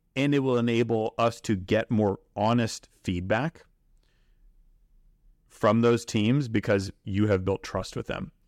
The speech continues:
If I had said that, my guess is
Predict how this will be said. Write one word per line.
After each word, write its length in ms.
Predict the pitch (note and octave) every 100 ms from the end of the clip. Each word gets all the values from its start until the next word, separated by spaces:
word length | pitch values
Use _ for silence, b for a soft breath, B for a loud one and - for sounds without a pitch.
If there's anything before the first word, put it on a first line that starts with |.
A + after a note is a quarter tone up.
| _ _ _ _ _ -
If 220 | G3 -
I 120 | G3+
had 460 | C3+ B2+ A2 G#2 - _ - _ _ _
said 400 | - - A2 A2
that, 260 | E2+ - - _ _ _ _ _ _ _ _ _ _ _ _
my 180 | A#2+ B2+
guess 360 | A2+ C3+ -
is 480 | A2+ F2+ F2+ B2 -